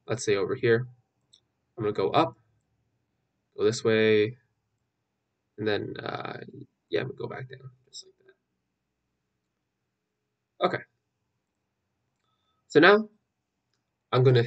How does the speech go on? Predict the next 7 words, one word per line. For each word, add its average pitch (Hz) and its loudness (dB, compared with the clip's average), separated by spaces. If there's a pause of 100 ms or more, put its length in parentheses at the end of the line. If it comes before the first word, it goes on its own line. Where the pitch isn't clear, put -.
(140)
uh, 104 -4 (180)
select, 117 -2 (440)
uh, 110 -6 (140)
this, 127 0 (280)
uh, 104 -2
bottom 107 -2
left - -12